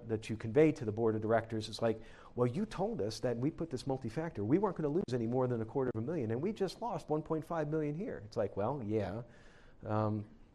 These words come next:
it's not a prediction. This is all about, you know, determining the chance of something happening."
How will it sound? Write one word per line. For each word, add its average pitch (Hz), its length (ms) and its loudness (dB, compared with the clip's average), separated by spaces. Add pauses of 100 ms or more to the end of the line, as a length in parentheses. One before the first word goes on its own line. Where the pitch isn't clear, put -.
(160)
it's - 160 -8
not 117 160 4
a - 20 -6
prediction. 120 640 4 (880)
This 120 180 0
is 117 120 -2
all 127 220 8
about, 127 440 6 (380)
you 110 100 0
know, 95 300 0
determining 117 580 0 (120)
the 98 80 -2
chance 127 380 -2
of 104 80 -6
something 98 280 -6
happening." 98 420 -6